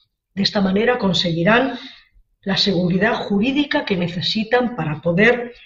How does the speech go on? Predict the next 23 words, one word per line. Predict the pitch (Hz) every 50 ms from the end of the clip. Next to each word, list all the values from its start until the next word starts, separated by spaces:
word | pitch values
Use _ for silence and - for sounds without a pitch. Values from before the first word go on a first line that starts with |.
| - - -
acceder | - 202 196 - - - 208 202 220 247 262 254 254 -
en | - 196 202
igualdad | 202 190 175 180 185 202 214 320 381 381 -
a | 202
la | 202 196
sanidad | - 202 180 175 175 165 180 - -
pública, | - 214 208 170 165 165 147 - - - - - _ _ _ _ _ _ _ _ _ _ _ _ _ _ _ _
a | - 170
la | 185 180
educación. | 185 180 180 170 - - - - 202 208 190 170 151 143 - - - - - - - _ _ _ _ _ _ _ - - - -
De | - 180 214
esta | 220 - - 254
manera | 233 233 233 240 240 247 247 -
podrán | 208 208 202 202 220 240 254 277 294 - - - - - _ _ -
ampliar | 190 185 170 170 180 202 202 214 220 220 220 226 - - - - _ _ _ _ _ _ _ -
las | 185 175 -
escasas | 208 - - - 269 302 311 302 -
posibilidades | - 247 - - 208 196 208 196 202 208 233 285 302 311 320 320 311 - - - - - - - _ _ _ _ _ - _ _ - _ _ _ _ _ _
que | - 185
en | 180 180
la | 175
actualidad | 170 - - 175 165 170 170 190 214 208
tienen | - 226 214 202 202 202 202 202 - -